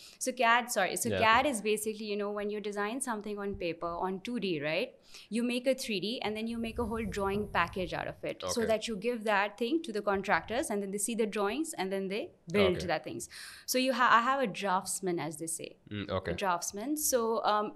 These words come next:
Speaker 1: initially, I feel like it's also very important to learn. You know,
Speaker 2: Hmm.
Speaker 1: if I have a draftsman, if I have a three D person, yes, I have it. If I don't know my work, how will I know if he's making a fool out of me? If a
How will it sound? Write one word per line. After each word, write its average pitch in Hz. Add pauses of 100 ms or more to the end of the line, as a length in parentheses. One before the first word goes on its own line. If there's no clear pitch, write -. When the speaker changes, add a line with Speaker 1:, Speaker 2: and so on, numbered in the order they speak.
Speaker 1:
initially, 311
I 294
feel 302
like 320
it's -
also 226
very 226
important 226
to 226 (120)
learn. 180 (500)
You 208
know, 233
Speaker 2:
Hmm. 233
Speaker 1:
if 254
I 269
have 262
a - (100)
draftsman, 208
if 208
I 220
have 208
a 214
three 220
D 220 (140)
person, 180
yes, 202
I 190
have 139
it. - (340)
If -
I - (100)
don't 294
know 294
my 269
work, 185 (240)
how 277
will 311
I 294 (100)
know 240 (180)
if 208
he's 208
making 220
a -
fool 202
out 185
of 185
me? 190 (180)
If 220
a 220